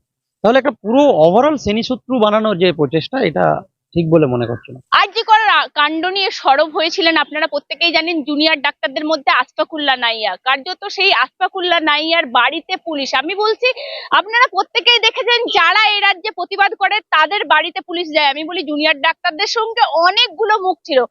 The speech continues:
Speaker 2: কিন্তু বেছে বেছে কেন আশফাকুল্লা নাইয়াকেই টার্গেট করা হলো? আশফাকুল্লা নাইয়া সংখ্যালঘু বলে? আমার সঙ্গে রয়েছেন, কথা বলবো দাদার সাথে।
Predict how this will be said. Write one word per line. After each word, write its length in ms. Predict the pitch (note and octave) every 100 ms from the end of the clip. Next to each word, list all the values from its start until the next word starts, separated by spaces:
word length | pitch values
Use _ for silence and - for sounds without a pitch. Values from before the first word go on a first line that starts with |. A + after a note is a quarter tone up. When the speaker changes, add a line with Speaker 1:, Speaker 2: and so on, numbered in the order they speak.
| _ - -
Speaker 2:
কিন্তু 220 | G#4 G4+
বেছে 440 | E4 F#4 G#4 G#4+
বেছে 220 | G#4 G#4
কেন 180 | G#4 G4
আশফাকুল্লা 680 | F#4+ F4 - E4+ F4+ F4 F4
নাইয়াকেই 540 | E4 E4 F4 E4+ F#4+
টার্গেট 400 | F4 C#4 C4+ D#4 -
করা 180 | D#4 D4
হলো? 180 | D4+ B3
আশফাকুল্লা 560 | A#3 - D4+ D#4+ D4
নাইয়া 420 | D4+ D4+ D#4 D4 B3 A#3+
সংখ্যালঘু 520 | B3+ C4 E4+ F#4 F4+
বলে? 240 | G4+ F#4+ C4 _ _ -
আমার 200 | C#4+ F#4+
সঙ্গে 340 | - F#4+ G4
রয়েছেন, 360 | G#4 F#4 G4 G#4+
কথা 260 | E4 D#4+ F4+
বলবো 300 | F#4 F4 F#4
দাদার 220 | D#4+ E4+
সাথে। 240 | - E4+